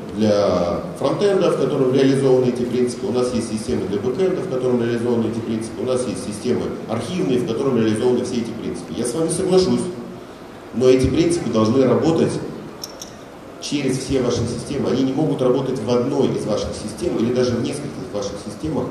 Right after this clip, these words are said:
но при этом не будут, не быть связаны друг с другом. Потому что таким образом мы продолжаем плодить служебные данные, мы продолжаем плодить служебные системы, расходы на которые, к сожалению, через некоторое время будут блокировать нашу возможность создавать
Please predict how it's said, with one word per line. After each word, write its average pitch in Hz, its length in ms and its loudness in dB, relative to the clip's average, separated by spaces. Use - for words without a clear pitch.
но 107 80 -4
при 123 160 0
этом 110 220 0
не 113 80 2
будут, 120 260 -2
не 110 100 0
быть 117 220 -2
связаны 104 360 0
друг 98 220 -4
с 101 40 -6
другом. - 320 -2
Потому 110 240 -2
что 123 160 -4
таким 156 300 -2
образом 120 320 2
мы 131 80 0
продолжаем 135 680 2
плодить 113 380 0
служебные 104 520 0
данные, 123 320 0
мы 123 120 0
продолжаем 123 580 2
плодить 107 300 -2
служебные 101 480 -2
системы, - 500 -6
расходы 123 380 -2
на 104 120 0
которые, 123 400 0
к - 100 -4
сожалению, 113 600 0
через 104 180 2
некоторое 113 400 0
время 117 300 2
будут 113 200 -2
блокировать 101 500 0
нашу 101 200 -4
возможность 104 520 -4
создавать 104 380 -2